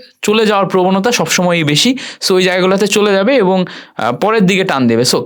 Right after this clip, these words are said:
কৃষিতে চান্স পাওয়া এবার মোটামুটি যারা হচ্ছে যে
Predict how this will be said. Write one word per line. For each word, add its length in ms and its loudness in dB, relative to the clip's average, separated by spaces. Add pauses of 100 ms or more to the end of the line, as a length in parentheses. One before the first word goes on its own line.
কৃষিতে 400 0
চান্স 380 0
পাওয়া 340 0
এবার 340 0 (320)
মোটামুটি 680 2
যারা 280 2
হচ্ছে 340 0
যে 360 2